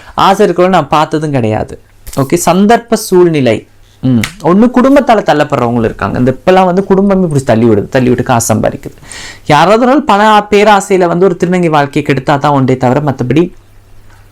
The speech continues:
வேற ஒண்ணும் இல்ல. So, இப்ப வந்து இதுக்கு நான் விளக்கம் கொடுத்துறேன்.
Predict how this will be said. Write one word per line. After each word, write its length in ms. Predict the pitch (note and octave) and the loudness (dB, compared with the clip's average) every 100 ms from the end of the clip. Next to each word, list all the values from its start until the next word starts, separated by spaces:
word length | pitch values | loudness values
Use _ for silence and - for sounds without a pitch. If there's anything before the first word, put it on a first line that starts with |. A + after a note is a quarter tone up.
| - | -6
வேற 240 | A#2 A2+ | -2 0
ஒண்ணும் 160 | G#2+ G#2 | -2 -4
இல்ல. 120 | - - - - - - - | -8 -12 -20 -20 -18 -20 -14
So, 200 | - A3+ | -4 0
இப்ப 180 | A3+ G#3 | 2 2
வந்து 460 | F3+ F#3 B3+ G4 G4 - - - - | 2 2 2 0 -6 -12 -14 -20 -8
இதுக்கு 280 | - C3+ C#3+ | -2 -2 0
நான் 120 | D3 | 2
விளக்கம் 340 | B2 B2 C3+ A2 | 2 0 0 -2
கொடுத்துறேன். 240 | - - | -4 -10